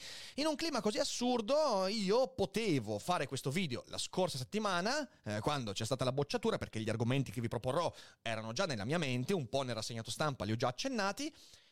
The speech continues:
e invece, visto questo clima, ho preferito aspettare, attendere che la situazione si raffreddasse.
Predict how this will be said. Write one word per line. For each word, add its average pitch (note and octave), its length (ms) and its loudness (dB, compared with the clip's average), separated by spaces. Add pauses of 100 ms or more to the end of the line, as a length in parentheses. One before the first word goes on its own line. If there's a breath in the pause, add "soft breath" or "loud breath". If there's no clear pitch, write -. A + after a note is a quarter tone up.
(140)
e B3+ 40 -8
invece, A#2+ 400 -4
visto C3 260 -6
questo G#2+ 240 -4
clima, G2 360 -4
ho B2 60 0
preferito A#2 480 -2
aspettare, G#2+ 800 -2
attendere F3 580 0
che B2 240 -2
la B2 80 0
situazione G#2+ 440 -6
si A2 120 -4
raffreddasse. G#2 840 -4